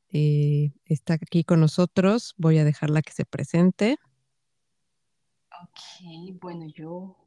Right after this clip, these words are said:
Speaker 2: más contenta <laughs> y emocionada y de todo. Hola, hola. Eh, ok, mi nombre es Gidis. Soy, soy de Colombia, pero ahora me encuentro, vivo en,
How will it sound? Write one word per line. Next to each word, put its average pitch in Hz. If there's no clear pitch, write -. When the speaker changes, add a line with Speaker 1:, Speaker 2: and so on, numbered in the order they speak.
Speaker 2:
más 202
contenta 349
<laughs> 262
y 202
emocionada 180
y 220
de 180
todo. 170
Hola, 185
hola. 190
Eh, 180
ok, -
mi 180
nombre 175
es -
Gidis. 185
Soy, 175
soy -
de 170
Colombia, 180
pero 175
ahora 170
me 175
encuentro, 202
vivo 202
en, 208